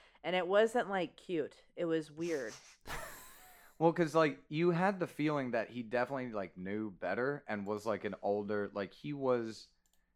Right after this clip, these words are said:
Speaker 2: not just in his fifties and, like, a guy, like, kind of living a young man's life.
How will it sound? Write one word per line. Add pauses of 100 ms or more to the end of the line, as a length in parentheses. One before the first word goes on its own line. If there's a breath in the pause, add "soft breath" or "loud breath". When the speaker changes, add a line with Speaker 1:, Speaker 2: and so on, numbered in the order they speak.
(120)
Speaker 2:
not
just
in
his
fifties (560)
and,
like,
a
guy,
like,
kind
of
living
a
young
man's
life.